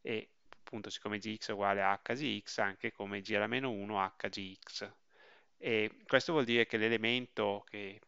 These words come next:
chiamo per brevità H primo, cioè G alla meno uno H G, eh, appartiene allo stabilizzatore di X.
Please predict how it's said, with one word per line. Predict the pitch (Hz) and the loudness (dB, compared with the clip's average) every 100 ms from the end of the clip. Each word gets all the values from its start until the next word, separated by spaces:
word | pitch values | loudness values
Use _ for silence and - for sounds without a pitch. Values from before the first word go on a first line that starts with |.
| - | -4
chiamo | 107 104 | 0 0
per | 107 | -2
brevità | 107 104 104 101 104 107 | 0 -2 -2 2 4 4
H | 117 - 107 | 0 -4 -6
primo, | - 120 110 101 - | -2 -2 -2 -6 -10
cioè | - 101 | -6 -6
G | 101 | 0
alla | 104 | 0
meno | 101 104 104 | 0 -4 -4
uno | 113 101 | -4 -4
H | 101 - 151 | -4 -2 -4
G, | 117 110 131 _ | -2 -6 -8 _
eh, | - 107 | -8 -8
appartiene | - - 127 - 101 107 | -10 -4 -4 -2 -4 -2
allo | 120 | -4
stabilizzatore | - 110 101 101 107 - 107 101 | -4 -4 -4 -4 -4 -2 -4 -2
di | 117 117 | -4 -6
X. | - - | -10 -12